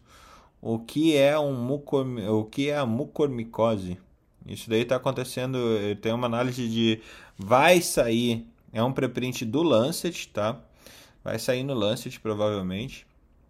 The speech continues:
é... que é uma análise de casos de dezoito países,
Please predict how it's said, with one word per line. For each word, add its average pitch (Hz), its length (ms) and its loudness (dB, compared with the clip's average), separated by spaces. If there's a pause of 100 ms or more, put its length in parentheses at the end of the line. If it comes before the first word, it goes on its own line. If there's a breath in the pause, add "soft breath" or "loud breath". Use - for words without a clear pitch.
(640)
é... 95 640 -2
que - 80 -6
é 101 60 2
uma 113 140 0
análise 113 420 0
de 113 100 -4
casos 104 560 0
de 101 140 -8
dezoito 110 680 0
países, 107 840 -4